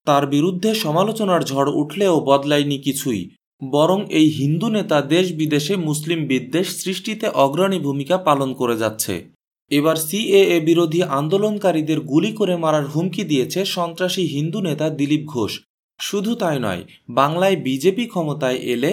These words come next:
সেখানেও এই বিল কার্যকর হবে বলে হুঁশিয়ারি দিয়েছে দিলীপ। ভারতীয় সংবাদ মাধ্যম এই সময়ের সূত্রে জানা গেছে, বারো জানুয়ারি গত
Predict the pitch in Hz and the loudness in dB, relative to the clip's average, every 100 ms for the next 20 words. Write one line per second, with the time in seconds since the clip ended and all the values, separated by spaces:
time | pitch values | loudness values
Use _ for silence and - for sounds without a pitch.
0 | 156 - 165 208 208 220 151 139 120 127 | -2 -4 -4 -2 -4 -2 0 0 0 -2
1 | 123 123 123 131 165 156 185 139 113 117 | -2 -2 -2 -2 -2 0 0 0 -2 -2
2 | 110 131 190 160 156 180 156 131 110 113 | -2 -2 -2 -4 -4 0 0 0 -2 -4
3 | 110 185 196 120 113 98 90 _ _ _ | -2 -4 -4 -6 -4 -6 -8 _ _ _
4 | - - 131 185 233 233 180 160 147 120 | -6 -2 0 -2 -2 -2 0 0 0 0
5 | 113 113 110 202 226 160 202 214 185 156 | -2 -4 -2 -4 -2 2 2 2 -2 0
6 | 143 151 131 127 123 117 131 190 123 - | 0 0 -4 -2 -2 0 0 0 -2 -2
7 | 156 - - 123 143 214 202 175 143 131 | -6 -6 -2 2 4 4 2 2 2 0
8 | 135 131 117 | 0 0 0